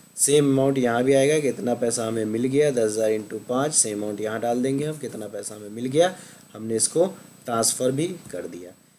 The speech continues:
अब से अगली बात होगी कि on allotment, allotment पे हमारे पास given है, तो हम वही entry करेंगे। क्या? सबसे पहले हम ड्यू की एंट्री करते हैं।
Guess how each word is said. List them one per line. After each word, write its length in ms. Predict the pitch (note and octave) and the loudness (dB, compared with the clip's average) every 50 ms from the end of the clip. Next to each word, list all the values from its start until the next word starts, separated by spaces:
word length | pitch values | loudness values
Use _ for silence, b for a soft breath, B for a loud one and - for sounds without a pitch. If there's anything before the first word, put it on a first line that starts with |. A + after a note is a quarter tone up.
| b b b _ - | b b b _ -18
अब 100 | C3+ D#3 | -16 -6
से 300 | D3+ - - - D#3+ D3+ - | 0 2 2 2 2 0 0
अगली 260 | - C#3 C#3+ D3 D#3 D#3+ | 0 0 2 2 4 4
बात 240 | D#3 D#3+ E3 D#3+ | 4 4 4 4
होगी 260 | D#3+ D3+ C#3+ C#3+ D#3 D#3 | 2 2 2 2 0 -2
कि 200 | D#3 F3 E3+ - - - - | 0 -2 -2 -4 -4 -6 -2
on 300 | C#3+ D3+ D#3 E3 F3+ G3 G3 - - - B2+ | 0 2 4 4 4 2 2 -2 -4 -2 0
allotment, 800 | C3+ B2+ A#2+ A2+ A2 G#2+ G2 - G2+ G#2 G2 F#2+ G2 F#2 - - - | 2 4 4 4 4 2 2 -2 -4 -4 -4 -4 -6 -8 -10 -8 -2
allotment 500 | B2 B2 A#2+ B2 A#2+ C3+ C#3+ D#3 D#3 D3 | 0 2 2 2 2 0 0 -2 0 0
पे 80 | D#3 | 0
हमारे 240 | D#3 D#3 D3+ D3+ D3+ | 0 2 2 0 0
पास 220 | D3 D3+ D#3 D3+ D3 | 0 0 -2 -2 -2
given 320 | C#3+ D3 C#3+ D3 D3+ D3 | -2 -2 0 0 0 0
है, 120 | D3 D3+ D#3 B B B B B B _ _ | -2 -6 -8 B B B B B B _ _
तो 120 | B2 B2 B2+ | -2 0 0
हम 100 | C3 C3 | 2 4
वही 200 | B2 B2+ C#3+ D3 | 4 4 4 4
entry 260 | D3 D3 C#3+ D#3 D#3 | 2 2 0 0 0
करेंगे। 380 | C#3+ B3 D3+ D3+ D3+ D3+ D#3+ D#3 | 2 2 2 2 2 2 2 0
क्या? 260 | - - D3 C#3+ D3+ | 0 2 2 4 4
सबसे 280 | D3+ - C#3 B2 B2+ C#3 | 4 2 0 0 0 0
पहले 160 | C#3 C#3 C#3+ | 2 2 2
हम 120 | D3 C#3 B2 | 2 0 0
ड्यू 280 | G#2+ A2+ A#2+ B2 B2+ | 0 2 4 4 4
की 140 | B2 C3 C#3+ | 4 2 0
एंट्री 280 | C#3+ C#3+ C#3 - D3+ C#3+ | 0 0 0 -2 -2 0
करते 280 | D#3 D3+ D3 C#3+ D#3+ | 0 0 0 0 -2
हैं। 240 | D#3 D#3+ F3 F3+ F#3+ | -2 -2 -4 -4 -6